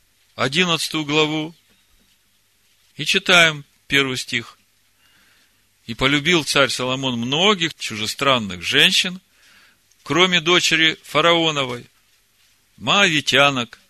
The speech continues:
аммонитянок, идумеянок, сидонянок, хитиянок, из тех народов, о которых Господь сказал сынам Израилю: не входите к ним – и они пусть не входят к вам,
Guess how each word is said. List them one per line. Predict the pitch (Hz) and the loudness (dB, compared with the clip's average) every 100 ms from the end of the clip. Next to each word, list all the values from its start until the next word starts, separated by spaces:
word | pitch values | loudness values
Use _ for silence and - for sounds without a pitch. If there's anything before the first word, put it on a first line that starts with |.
| _ _ | _ _
аммонитянок, | 127 180 185 156 131 - 139 143 123 110 - _ _ _ _ - | -6 -2 -2 -2 -2 0 4 4 0 -8 -14 _ _ _ _ -8
идумеянок, | 147 180 202 180 135 143 165 131 113 | -6 -4 2 2 4 4 2 2 -4
сидонянок, | - 170 160 - 143 165 147 151 147 117 107 | -4 -6 -8 -14 -2 -2 2 0 0 -2 -6
хитиянок, | - 160 160 175 139 143 143 104 - _ _ _ _ _ _ _ _ _ _ _ _ _ | -8 -12 -6 -2 0 0 0 -6 -12 _ _ _ _ _ _ _ _ _ _ _ _ _
из | 123 143 - | 0 2 4
тех | 170 131 | 2 4
народов, | 147 185 180 135 | 2 2 2 2
о | 135 | 0
которых | 143 160 143 113 | -2 -2 -2 0
Господь | 131 - 214 220 | 0 0 0 0
сказал | 202 160 151 | 0 2 2
сынам | 127 143 135 135 | 2 -2 -2 -2
Израилю: | 127 131 117 98 87 - - - - _ - | 0 2 2 0 -6 -12 -20 -20 -20 _ -4
не | 127 156 | 0 0
входите | - 131 139 262 220 151 | 2 2 4 2 4 0
к | |
ним – | 120 107 82 _ _ _ _ _ _ _ - | 0 -4 -4 _ _ _ _ _ _ _ 0
и | 120 | 4
они | 127 202 | 6 4
пусть | 233 233 - | 2 0 0
не | 175 | -2
входят | 139 147 117 104 | -2 -2 -2 -4
к | |
вам, | 95 80 | -10 -12